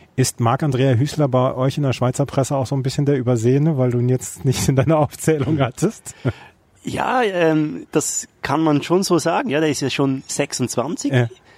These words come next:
Speaker 2: kommt jetzt aber in die Top fünfzig,
Speaker 1: Ja.
Speaker 2: hat jetzt auch in den nächsten
Speaker 1: Hat
Speaker 2: zwei
Speaker 1: stark
Speaker 2: Monaten
Speaker 1: gespielt zwanzig zweiundzwanzig.
Speaker 2: Ja, hat wirklich, äh, ja, überragend, vor allem im Herbst dann.
Speaker 1: Mhm.
Speaker 2: Hat, äh, im, im letzten März, April hat er zwei Challenger-Turniere gewonnen, hat da die Basis gelegt für den Vorstoß in die Top hundert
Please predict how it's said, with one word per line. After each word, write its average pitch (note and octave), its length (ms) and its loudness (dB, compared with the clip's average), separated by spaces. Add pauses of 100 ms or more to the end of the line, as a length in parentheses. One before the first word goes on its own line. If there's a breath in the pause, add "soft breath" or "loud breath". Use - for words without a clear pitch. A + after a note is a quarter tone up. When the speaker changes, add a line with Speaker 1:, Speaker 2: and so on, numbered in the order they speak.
(260 soft breath)
Speaker 2:
kommt E3 220 0
jetzt B2+ 120 -4
aber A2 200 2
in G#2 100 0
die G2+ 80 -8
Top - 240 -4
fünfzig, - 520 -4
Speaker 1:
Ja. B2+ 140 2
Speaker 2:
hat A#2+ 140 -2
jetzt A2 160 -4
auch B2+ 240 -2
in C#3+ 140 -2
den B2+ 140 0
nächsten A#2 520 -4
Speaker 1:
Hat C3+ 100 0
Speaker 2:
zwei A#2 160 0
Speaker 1:
stark B2 160 2
Speaker 2:
Monaten F3+ 200 2
Speaker 1:
gespielt F3+ 340 0
zwanzig A#2 280 -2
zweiundzwanzig. G#2+ 580 -2
Speaker 2:
Ja, G#2+ 180 0
hat A2+ 120 0
wirklich, - 340 -2
äh, A2 380 0 (200)
ja, B2 260 -6
überragend, A2 640 -2
vor A2 200 -4
allem A2+ 180 2
im A2 100 4
Herbst B2+ 400 -2
dann. E3 140 0
Speaker 1:
Mhm. B2+ 80 4
Speaker 2:
Hat, E3+ 160 0
äh, A2 160 -2 (420 loud breath)
im, A2+ 260 -2
im A2 140 0
letzten A2+ 520 0
März, A#2 320 0
April C3 520 0
hat - 240 -6
er A2+ 180 2
zwei G2 320 -6
Challenger-Turniere C#3+ 800 0
gewonnen, D3 500 0
hat B2+ 140 -6
da G2+ 220 -2
die A2 200 -2
Basis C3 400 0
gelegt C#3+ 420 0
für - 200 -4
den A2+ 200 2
Vorstoß A2 500 -2
in G#2+ 80 -4
die G#2+ 80 -8
Top - 280 -4
hundert F3+ 300 0